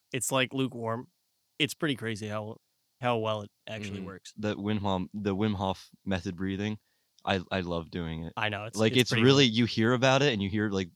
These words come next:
Speaker 3: I, I heard about it from my father. He told me, like, "Oh, you have to try this." And I was like, "Okay, whatever." He was like, "It's like, I tried it and it was just, like, a different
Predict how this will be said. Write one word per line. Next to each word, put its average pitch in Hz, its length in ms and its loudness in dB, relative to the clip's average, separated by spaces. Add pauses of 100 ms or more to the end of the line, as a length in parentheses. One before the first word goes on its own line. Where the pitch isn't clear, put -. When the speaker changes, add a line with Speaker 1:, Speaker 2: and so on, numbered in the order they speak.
Speaker 3:
I, 95 240 -2
I 95 100 0
heard 98 200 -4
about 95 220 -2
it 76 100 -8
from 85 160 -6
my 85 120 -6
father. 90 480 -4 (480)
He 98 140 -8
told 98 180 -4
me, 92 80 -4
like, 90 160 -6
"Oh, 95 80 -4
you 87 140 -4
have 87 120 -8
to 92 80 -8
try 90 280 -6
this." 80 260 -6 (240)
And 95 80 -6
I - 20 -4
was 85 100 -6
like, 85 100 -4
"Okay, 101 240 0
whatever." 90 360 -2
He 90 100 -6
was 90 140 -8
like, 87 140 -6
"It's 87 160 -8
like, 87 220 -4 (180)
I 101 160 0
tried 107 300 2
it 113 180 0 (260)
and 90 140 -6
it 90 40 -6
was 92 200 -6
just, - 220 -6
like, 87 280 -6 (480)
a 104 80 -2
different 95 540 -4